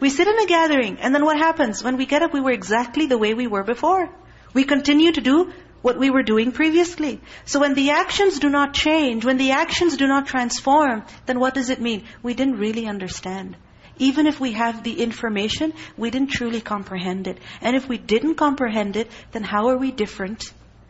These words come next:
from these animals that Allah has mentioned over here? Have you not considered your Lord, how He extends the shadow?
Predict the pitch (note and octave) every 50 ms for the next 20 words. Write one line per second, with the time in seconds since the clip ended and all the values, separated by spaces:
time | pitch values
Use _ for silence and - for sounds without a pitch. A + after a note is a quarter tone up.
0 | - - - - A#3+ A3 G#3+ A3 G#3+ A3 - - G3+ G3+ G3+ G3+ G#3 A3 G#3+ -
1 | A3 - - G3+ G3 G3 G3 F3+ G3 G3 - - F#3+ F#3 F#3 - - G3 F#3 F#3+
2 | F#3 F3 F3+ E3 - G3 F#3 F3+ - - - - - - - - - - - -
3 | - - G3+ G#3 G3 G#3+ A#3 A3+ A3+ A3+ F4 - - B3+ A#3+ - - C4 B3 B3+
4 | B3 A3 A3+ A#3+ A#3 A3+ A3 A3 A3 G#3 G3+ F#3 - - - - - - - -
5 | B3+ C4 C#4+ D4 D4 C4+ C#4+ D4 D4 C#4+ - - - C#4 C4 B3+ B3 - A#3+ B3
6 | - - B3 A#3 A3+ G#3+ G#3 G3+ F#3+ F3+ F3+